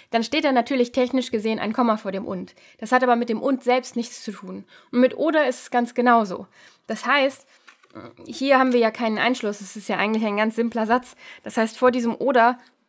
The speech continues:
kommt kein Komma. Wie im letzten Video, deswegen komme ich mir auch so blöd dabei vor, nochmal eine Folge über genau das gleiche Thema zu machen, aber sei es drum. Liebe Kollegen von Campus Hunter, auch ihr seid eine Bildungsstelle.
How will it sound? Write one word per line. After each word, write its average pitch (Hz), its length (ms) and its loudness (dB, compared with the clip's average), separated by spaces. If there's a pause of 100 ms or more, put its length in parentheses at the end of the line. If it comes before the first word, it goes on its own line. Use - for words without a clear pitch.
(120)
kommt 254 240 2
kein 247 180 -2
Komma. 226 360 0 (340)
Wie 330 260 2
im 381 120 2
letzten 302 420 2
Video, 254 340 6
deswegen 240 380 0
komme 277 180 4
ich 302 80 -2
mir 262 160 4
auch 247 80 0
so 247 140 -2
blöd 262 380 0
dabei 240 240 4
vor, 240 240 -2
nochmal 233 600 0
eine 220 260 0
Folge 233 340 0
über 196 180 -2
genau 208 280 2
das 247 160 0
gleiche 226 220 -4
Thema 277 300 0
zu 247 140 -8
machen, 233 320 -2
aber 196 240 -2
sei 208 160 2
es 247 80 -4
drum. 240 300 0 (260)
Liebe 339 240 0
Kollegen 311 580 2
von 294 500 0
Campus 359 560 -2
Hunter, 247 420 0 (420)
auch 254 320 4
ihr 320 420 6
seid 247 280 2
eine 262 160 4
Bildungsstelle. 226 720 0